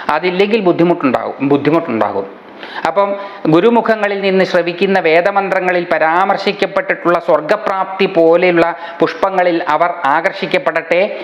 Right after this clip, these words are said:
സ്വർഗലോകവാസത്തെക്കുറിച്ചും അമൃതപാനത്തെക്കുറിച്ചും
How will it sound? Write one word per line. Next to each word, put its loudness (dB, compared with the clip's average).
സ്വർഗലോകവാസത്തെക്കുറിച്ചും 2
അമൃതപാനത്തെക്കുറിച്ചും 0